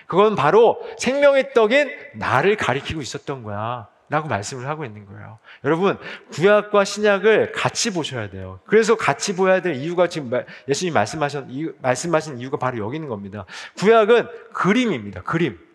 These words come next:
신약은 그럼 뭘까요? 그 그림에 대한 설명이 신약인 거예요. 그냥 단순히 주-, 구약만 있으면 구약 자체는 그냥 죽음의 책이 되는 거예요. 이건 제 말이 아니라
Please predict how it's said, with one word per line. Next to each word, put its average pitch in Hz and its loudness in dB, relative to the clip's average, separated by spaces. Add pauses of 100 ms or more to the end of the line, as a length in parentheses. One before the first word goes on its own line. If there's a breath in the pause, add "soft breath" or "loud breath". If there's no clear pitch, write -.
(420)
신약은 240 2
그럼 180 -2
뭘까요? 101 -8 (300 soft breath)
그 185 2
그림에 240 4
대한 240 6 (340)
설명이 285 4
신약인 190 -2
거예요. 95 -10 (400 soft breath)
그냥 - 2
단순히 214 2
주-, 185 -8
구약만 220 4
있으면 196 0 (180)
구약 214 2
자체는 185 -2
그냥 185 -2
죽음의 254 0
책이 196 -4
되는 123 -6
거예요. 98 -14 (600)
이건 202 2
제 151 2
말이 175 4
아니라 143 0